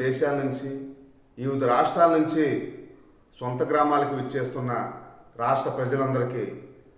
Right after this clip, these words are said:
సమతా సైనికుల టీం తరపున సంక్రాంతి శుభాకాంక్షలు తెలియజేస్తున్నాము.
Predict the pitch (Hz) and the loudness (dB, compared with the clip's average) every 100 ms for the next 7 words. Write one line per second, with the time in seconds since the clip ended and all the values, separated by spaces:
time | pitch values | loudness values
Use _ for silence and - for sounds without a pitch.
0 | - - 139 143 165 156 160 151 147 143 | -20 -8 -4 0 4 4 4 0 2 0
1 | 139 135 135 139 135 131 123 - - - | 0 -2 -2 -2 -2 -4 -4 -4 -8 -16
2 | - - - - - 127 127 143 135 135 | -20 -20 -20 -20 -8 -6 -2 -2 -2 -4
3 | 127 123 135 131 127 - 127 120 120 117 | -4 -2 -2 -2 -4 -6 -6 -4 -2 -4
4 | - 117 113 120 | -4 -6 -6 -6